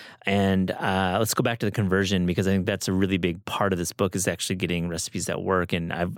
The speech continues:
I've written books with two chefs, and, and, and really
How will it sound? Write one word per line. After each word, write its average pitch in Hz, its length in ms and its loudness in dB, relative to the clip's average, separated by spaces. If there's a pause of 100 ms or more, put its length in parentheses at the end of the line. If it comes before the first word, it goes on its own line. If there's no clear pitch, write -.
I've 98 180 0
written 92 220 0
books 95 260 -2
with 85 120 -8
two 139 160 2
chefs, 113 440 0
and, 90 200 -2 (460)
and, 92 340 0
and 92 420 0 (220)
really 101 680 2